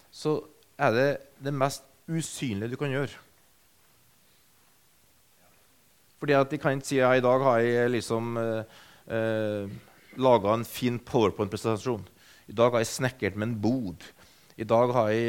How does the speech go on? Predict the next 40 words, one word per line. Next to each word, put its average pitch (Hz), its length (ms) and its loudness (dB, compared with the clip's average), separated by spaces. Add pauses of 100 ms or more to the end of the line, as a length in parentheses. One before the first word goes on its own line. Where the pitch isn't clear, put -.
eh, 110 720 -2
s-, - 240 -14
vært 117 240 -4
på 113 80 -8
fjellet 101 560 -2
og, 113 320 0
og, 110 180 -2 (140)
eh, 107 320 -2
gått, 110 320 -10
nådd 110 260 -4
den 107 240 -4
høgda. 107 520 -6 (400)
I 113 60 -14
dag 110 240 2
har 110 200 0
jeg 107 180 -2
mekka 110 460 -6
den 101 140 -4
her 101 340 -4
bien. 104 600 -6 (420)
I 98 60 -12
dag 104 260 2
har 101 120 -2
jeg 104 320 -4
laget 101 560 0
den 101 440 -6
greia 95 240 -2
der." 90 200 -8 (140)
Altså, 160 220 -4 (320)
bønn 175 400 4
er 151 400 0 (1400)
noe 151 180 2
så 151 160 -2 (120)
usynlig 135 760 -2
som 170 220 -2
å 147 60 2
være 139 100 0
sammen 120 320 -4
med 160 140 -4
Gud. 175 260 -4